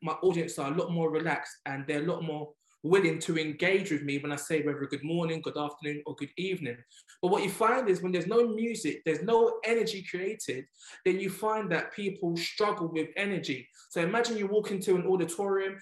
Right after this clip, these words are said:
it's absolute silence, there's no music playing, everyone's just kind of maybe talking amongst themselves, and then out of nowhere, someone comes on stage and like, "Hey, good evening." You're gonna be like,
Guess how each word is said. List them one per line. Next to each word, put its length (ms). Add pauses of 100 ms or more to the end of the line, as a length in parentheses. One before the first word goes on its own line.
(140)
it's 240
absolute 400
silence, 880
there's 180
no 160
music 520
playing, 440 (200)
everyone's 340
just 140
kind 200
of 60
maybe 200
talking 340
amongst 300
themselves, 520 (280)
and 100
then 120
out 180
of 80
nowhere, 480 (120)
someone 260
comes 300
on 100
stage 340
and 120
like, 140
"Hey, 500
good 140
evening." 480
You're 120
gonna 160
be 60
like, 100